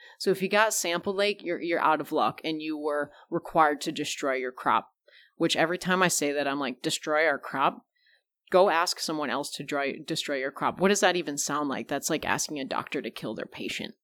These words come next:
Why would we destroy a crop at the end of harvest because of an arbitrarily low amount and a Department of Ag who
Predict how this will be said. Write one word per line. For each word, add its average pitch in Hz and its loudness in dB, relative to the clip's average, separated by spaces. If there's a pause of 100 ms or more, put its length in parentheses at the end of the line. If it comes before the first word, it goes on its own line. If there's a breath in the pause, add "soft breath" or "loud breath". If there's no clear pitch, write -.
(160)
Why 151 6
would 214 4
we 220 4
destroy 160 0
a 131 0
crop 147 -2
at 139 -8
the - -8
end 139 -6
of 104 -12
harvest - -6 (360)
because 170 0
of 151 -6
an 147 -2
arbitrarily 147 -2
low 151 2
amount 160 6 (360)
and 160 0
a 151 -4
Department 160 -2
of 139 -8
Ag 156 2
who 151 -12